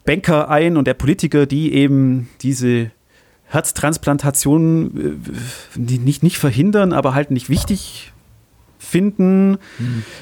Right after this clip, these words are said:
Speaker 1: Klischeehafte, ganz klischeehafte Charaktere, auch die
Speaker 2: Eine extrem zweckmäßige Story ist mir
Speaker 1: Ah.
Speaker 2: aufgefallen, weil ich wirklich gedacht, das war wirklich so, als wenn man mir eine Waffe an den Kopf setzen würde, würde ich sagen, denk dir irgendwie einen Anlass aus, egal wie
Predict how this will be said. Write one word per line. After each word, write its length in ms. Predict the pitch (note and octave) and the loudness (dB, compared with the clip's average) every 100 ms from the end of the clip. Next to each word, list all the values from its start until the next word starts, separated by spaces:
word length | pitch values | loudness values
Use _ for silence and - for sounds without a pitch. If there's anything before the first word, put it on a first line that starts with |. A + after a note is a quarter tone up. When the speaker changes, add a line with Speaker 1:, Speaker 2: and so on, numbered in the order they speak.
| - | -14
Speaker 1:
Klischeehafte, 1000 | - D3 E3+ - D#3 F3+ D3 C#3 - D3 C#3 | -4 2 2 4 4 2 0 -4 -2 -2 0
ganz 280 | C#3+ D#3 - | -2 -4 -2
klischeehafte 500 | C#3+ - C3 C#3 B2+ | -2 2 2 2 0
Charaktere, 640 | - A#2 A2+ - G#2 A2 | -2 -2 -2 -2 -2 0
auch 100 | B2 | -2
die 260 | - B2 B2 | 0 -2 0
Speaker 2:
Eine 160 | - - | -2 -2
extrem 720 | - - - G#2+ A#2 A#2+ A2 | -4 -4 -2 2 4 4 2
zweckmäßige 680 | - A2+ F#2+ G#2+ G2+ G#2 G#2 | -2 -4 -2 -2 -2 -6 -8
Story 380 | - G2+ F#2+ F#2+ | -4 -2 -2 -4
ist 120 | - | 0
mir 60 | A2 | 2
Speaker 1:
Ah. 220 | B2 B2 | 2 2
Speaker 2:
aufgefallen, 260 | A#2 G#2+ G2 | 0 -2 -2
weil 80 | |
ich 100 | G#2+ | 0
wirklich 200 | C#3 A#2 | 0 0
gedacht, 220 | G2 A#2+ - | -2 -2 0
das 140 | - | 0
war 120 | B2 | 0
wirklich 220 | C3+ C3 | 2 0
so, 100 | - | 2
als 180 | C3 - A#2+ | 0 0 0
wenn 100 | C3+ | 0
man 100 | C3 | 2
mir 60 | C3+ | 2
eine 140 | B2+ | 2
Waffe 260 | A#2+ B2 C3+ | 0 0 -2
an 80 | B2 | -2
den 60 | |
Kopf 160 | - A#2+ | -4 -4
setzen 280 | - - A#2 | -4 -6 -4
würde, 120 | A2+ | -4
würde 140 | A#2+ A2 | -4 0
ich 40 | |
sagen, 200 | A2+ A2+ - - - | 0 0 -2 -16 -4
denk 200 | C3 C#3+ | 0 0
dir 100 | D3+ D3+ | 0 2
irgendwie 480 | D3+ F#3+ F#3+ C3 D3 | 4 4 2 2 2
einen 100 | D3 | 2
Anlass 480 | C3+ D#3 D#3 - | 2 2 2 0
aus, 300 | - A2 B2 | -2 0 0
egal 540 | - A#2 B2+ C#3+ D#3+ B2+ | -2 -2 0 2 2 0
wie 180 | C#3+ | -4